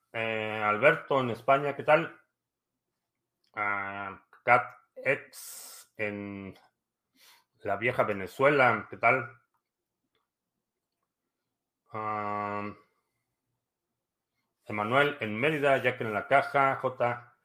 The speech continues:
M T V cincuenta, ¿qué tal?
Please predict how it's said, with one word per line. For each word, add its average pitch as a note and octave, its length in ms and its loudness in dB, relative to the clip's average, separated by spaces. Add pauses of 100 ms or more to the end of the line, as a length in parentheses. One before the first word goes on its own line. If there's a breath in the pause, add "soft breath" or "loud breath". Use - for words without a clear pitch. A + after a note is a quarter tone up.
(960)
M A#2 420 -6 (220)
T B2+ 120 4
V B2 140 2
cincuenta, B2+ 800 -2
¿qué - 80 -8
tal? D#3 420 2